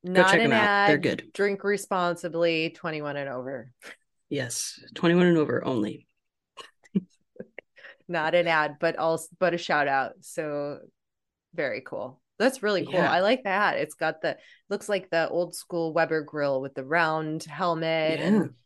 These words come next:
Speaker 2: it's, it's a skull for those listening on the audio. And it has,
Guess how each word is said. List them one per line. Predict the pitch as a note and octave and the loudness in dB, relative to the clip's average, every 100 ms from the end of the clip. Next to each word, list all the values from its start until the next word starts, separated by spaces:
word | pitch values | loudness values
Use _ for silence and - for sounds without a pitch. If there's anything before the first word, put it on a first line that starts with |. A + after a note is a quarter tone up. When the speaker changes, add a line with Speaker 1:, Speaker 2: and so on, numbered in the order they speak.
| _ _ _ _ | _ _ _ _
Speaker 2:
it's, | - - - | -16 -16 -6
it's | E3 D#3+ | -6 -4
a | E3+ | -6
skull | - - - A3 G3 F#3+ F#3+ | -6 -10 2 4 6 6 6
for | F#3+ F#3+ | 2 0
those | E3+ E3+ | 0 2
listening | F3+ F3 - E3 D#3 | 0 -4 -8 -8 -6
on | D3+ | -8
the | D3+ | -4
audio. | E3+ E3+ D#3+ D#3+ D#3+ D#3+ | 0 0 0 -2 -2 -4
And | D3+ | -6
it | D3+ | -6
has, | E3 D3 D3 D3 - | -4 -4 -4 -8 -12